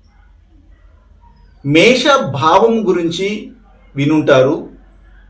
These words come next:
మేష భావము మీ లగ్నానికి ఎన్నవ భావముగా వచ్చినా, ఆ భావము ఆ లగ్నానికి చెందినటువంటి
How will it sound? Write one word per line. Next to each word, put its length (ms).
మేష 380
భావము 880
మీ 240
లగ్నానికి 1040
ఎన్నవ 380
భావముగా 680
వచ్చినా, 540
ఆ 420
భావము 720
ఆ 220
లగ్నానికి 840
చెందినటువంటి 1000